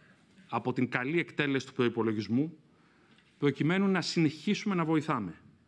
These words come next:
όσο περισσότερο μπορούμε την κοινωνία.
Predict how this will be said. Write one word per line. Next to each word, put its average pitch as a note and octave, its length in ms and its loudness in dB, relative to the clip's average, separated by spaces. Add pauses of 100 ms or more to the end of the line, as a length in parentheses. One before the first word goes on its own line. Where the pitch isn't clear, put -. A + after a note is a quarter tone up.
(420)
όσο G#3+ 280 2
περισσότερο C3 500 2
μπορούμε C3 560 2 (680)
την C#3 140 2
κοινωνία. C3+ 480 2